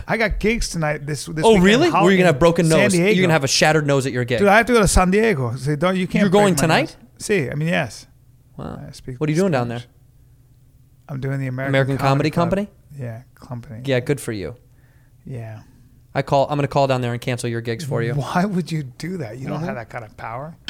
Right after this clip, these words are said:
Speaker 2: Oh, yeah? I'm gonna do it right now. I'm gonna
Speaker 1: Really?
Speaker 2: call the American Comedy Company and tell them that they don't need to book you anymore because you're being,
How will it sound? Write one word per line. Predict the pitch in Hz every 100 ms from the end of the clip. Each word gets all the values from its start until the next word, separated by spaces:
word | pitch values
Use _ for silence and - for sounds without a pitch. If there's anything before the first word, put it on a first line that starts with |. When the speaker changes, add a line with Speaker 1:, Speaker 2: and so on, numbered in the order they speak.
| -
Speaker 2:
Oh, | 139
yeah? | 135 180 - - - - - - - - -
I'm | 139
gonna | 131
do | 131
it | 123
right | 127
now. | 131 123 - - _ _ _ _ _ _ _ _ -
I'm | 160
gonna | 147
Speaker 1:
Really? | 107
Speaker 2:
call | 131
the | 135
American | 131 127 127
Comedy | 127 127
Company | 127 120 117
and | 113
tell | 123
them | 117
that | 110
they | 117
don't | 120
need | 120
to | 113
book | 117 123
you |
anymore | 117 113
because | 110 113
you're | 117 113
being, | 123 113 113